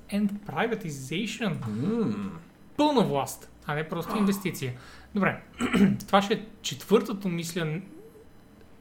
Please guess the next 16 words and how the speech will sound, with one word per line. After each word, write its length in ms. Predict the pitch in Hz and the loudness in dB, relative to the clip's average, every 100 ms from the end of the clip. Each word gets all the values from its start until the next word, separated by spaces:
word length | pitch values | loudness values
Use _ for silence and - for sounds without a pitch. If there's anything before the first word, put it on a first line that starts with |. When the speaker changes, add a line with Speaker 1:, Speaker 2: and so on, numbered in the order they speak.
| - - - - - | -20 -20 -20 -20 -6
Speaker 1:
а, 460 | 160 147 147 143 156 | 0 2 2 0 -2
четвъртото 480 | - - 202 220 185 | -4 -2 0 0 0
нещо 440 | 165 175 - - | -2 -2 -4 -2
и, 120 | 190 | 0
ами, 200 | 175 156 | 0 -2
фирма, 440 | 147 - 180 151 - - - - - | -4 0 2 2 -2 -10 -18 -18 0
да 100 | 156 | 2
речем, 340 | 143 - 151 143 | 2 0 -2 0
гейм 200 | 156 151 | 0 0
индустрия, 360 | 147 - - | -4 -8 -10
която 300 | - 151 151 156 151 151 | -2 -2 2 4 4 2
Tencent 400 | - 160 - 156 | -2 -2 0 -2
ще 140 | 151 156 | -2 -6
закупят 400 | 135 135 - - | -8 -8 -8 -6
напълно. 500 | 123 151 147 131 170 - - - - - - - - - - - - - - - - - - - - - | -4 2 2 0 -6 -12 -20 -20 -20 -20 -20 -20 -20 -20 -20 -20 -20 -16 -16 -14 -16 -18 -18 -20 -20 -6
И, 680 | 233 214 208 208 214 220 208 | 0 4 6 6 6 4 2